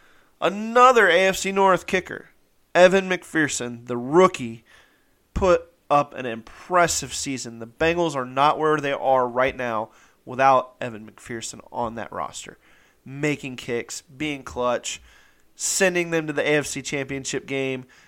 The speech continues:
knowing he was gonna kick it through the uprights, and telling everybody that he was gonna do it.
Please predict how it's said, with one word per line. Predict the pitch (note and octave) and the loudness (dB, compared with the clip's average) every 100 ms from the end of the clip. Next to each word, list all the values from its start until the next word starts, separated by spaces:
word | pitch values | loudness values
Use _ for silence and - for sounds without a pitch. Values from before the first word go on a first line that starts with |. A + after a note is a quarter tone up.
| _ _ _ - | _ _ _ -12
knowing | D3+ F3+ E3+ D3+ | 4 6 6 4
he | C3+ C#3 | -2 -6
was | A#2+ | -4
gonna | C3 | -6
kick | B2+ C3 A#2+ | -6 -8 -8
it | |
through | A#2+ B2 | -8 -6
the | A2+ | -4
uprights, | G#2 - F#2 G2+ A#2 | -4 -4 -8 -8 -10
and | A#2+ | -10
telling | - G3 D3 B2 | -4 -2 -2 -6
everybody | A#2+ B2+ B2 | -8 -6 -4
that | B2+ B2 | -2 -4
he | C3 | -6
was | B2+ | -8
gonna | C3 | -6
do | E3 D#3+ | -2 0
it. | A#2+ | -2